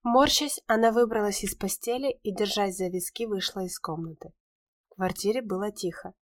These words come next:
Мел с Крисом собирались на выходные домой, и девушка предположила, что они уехали.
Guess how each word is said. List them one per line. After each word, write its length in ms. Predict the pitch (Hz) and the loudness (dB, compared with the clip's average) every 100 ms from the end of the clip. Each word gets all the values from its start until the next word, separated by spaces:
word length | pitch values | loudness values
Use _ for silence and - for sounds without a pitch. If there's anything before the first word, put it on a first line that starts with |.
| _ _ _ _ _ _ _ _ - | _ _ _ _ _ _ _ _ -2
Мел 240 | 254 302 | 4 4
с 60 | 294 | 4
Крисом 400 | - 254 - 220 | 0 0 0 0
собирались 640 | - 214 226 220 196 - | 0 0 2 4 2 0
на 100 | 208 | 0
выходные 580 | 202 - 214 208 190 180 | 0 -2 -2 0 2 2
домой, 480 | 175 175 220 302 - _ - - | 4 4 2 0 -6 _ -20 -6
и 140 | 214 | 0
девушка 380 | 220 285 302 - | 4 4 2 -4
предположила, 720 | - 277 269 277 262 277 277 | -6 -2 2 2 2 0 -2
что 280 | 262 - 214 | -4 -4 0
они 380 | 185 175 196 226 _ | 2 4 2 0 _
уехали. 580 | 220 208 170 - 143 - | -4 -2 -2 -4 -12 -18